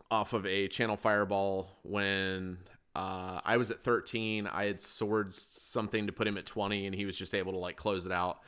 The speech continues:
It was a real grindy game. Game two, I got there. I ground him down to, like, one with bolts and factories and just finally got there with a fireball, uh, to take him from seven to zero. And then game three,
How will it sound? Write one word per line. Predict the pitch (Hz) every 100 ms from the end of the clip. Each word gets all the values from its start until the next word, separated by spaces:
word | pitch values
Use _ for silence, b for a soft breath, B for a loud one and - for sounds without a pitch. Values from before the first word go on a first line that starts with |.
| b b
It |
was | 139 143
a |
real | 156 151
grindy | 113 120 113 101
game. | 98 98 95 92 -
Game | 127 131
two, | 120 - 120 117 113
I | 101
got | 110 104 101
there. | 107 101 98 95 92 92 -
I | 95 98
ground | 92 113 113
him | 110
down | 104 104
to, | 101
like, | 95 95
one | 95 104 104
with | 101 -
bolts | - 95 95 - - -
and | 95 92 90
factories | - 98 - 95 95 92 87 92
and |
just | 87 82 -
finally | 104 92 92
got | 90 90
there | 95
with | 92 90
a |
fireball, | - 92 92 90 90 87 85 - _ _ -
uh, | 95 90
to | 90 -
take | 117 90
him | 92
from | 90
seven | - 113 98 95 92
to | 90 87 90 -
zero. | 95 98 92 90 90 85 _ - - - _ -
And | 104
then | 107 101
game | 117 110 104
three, | - 101 104 101 95 90